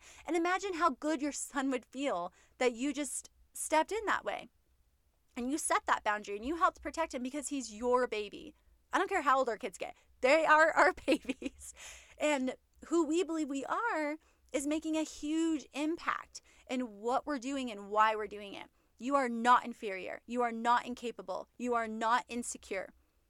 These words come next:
You are confident. You are bold. You are capable. You are loving. You are kind, authentic, vulnerable. You are all of these amazing things. And once you believe that, letting your brother know, "I can't allow you to talk to him that way," will become a lot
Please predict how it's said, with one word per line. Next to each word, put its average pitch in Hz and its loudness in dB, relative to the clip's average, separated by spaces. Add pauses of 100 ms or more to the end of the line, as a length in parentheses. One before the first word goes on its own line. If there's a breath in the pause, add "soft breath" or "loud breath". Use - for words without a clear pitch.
(120)
You 233 -2
are 196 2
confident. 302 0
You 226 -8
are 185 -4
bold. 247 2
You 190 -8
are 175 -8
capable. 320 -2 (240 soft breath)
You 220 -6
are 196 0
loving. 254 2
You 254 -2
are 185 -4
kind, 277 -2 (260)
authentic, 302 -4
vulnerable. 285 -2 (380 soft breath)
You 294 -2
are 330 0
all 320 0
of 277 -4
these 269 -4
amazing 247 -6
things. 285 -4
And 220 -8
once 285 -2
you 262 -4
believe 254 -4
that, 190 4 (400 soft breath)
letting 302 2
your 330 0
brother 269 4
know, 240 2 (340)
"I 240 4
can't 285 0
allow 220 4
you 247 0
to 202 -4
talk 262 2
to 262 -6
him 233 -4
that 196 -4
way," 214 -2
will 233 -2
become 208 -6
a 196 -6
lot 190 -2